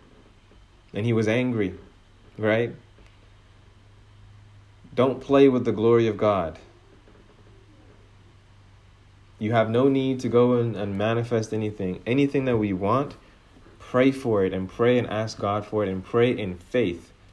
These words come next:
asking, believing that God has done it for you.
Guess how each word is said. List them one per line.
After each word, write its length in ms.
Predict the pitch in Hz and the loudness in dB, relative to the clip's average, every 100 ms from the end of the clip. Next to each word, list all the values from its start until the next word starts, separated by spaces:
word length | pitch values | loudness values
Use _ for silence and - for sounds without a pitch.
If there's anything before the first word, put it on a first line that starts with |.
| - | -6
asking, 580 | 104 110 - 98 80 76 - | -4 -4 -6 -10 -10 -14 -8
believing 540 | 95 110 131 107 90 | -4 0 0 -2 -6
that 120 | 87 | -6
God 300 | 90 90 90 | -4 -4 -4
has 140 | 92 85 | -6 -10
done 180 | 92 92 | -8 -8
it 140 | 78 | -8
for 200 | 113 110 | -4 -4
you. 280 | 95 80 | -4 -6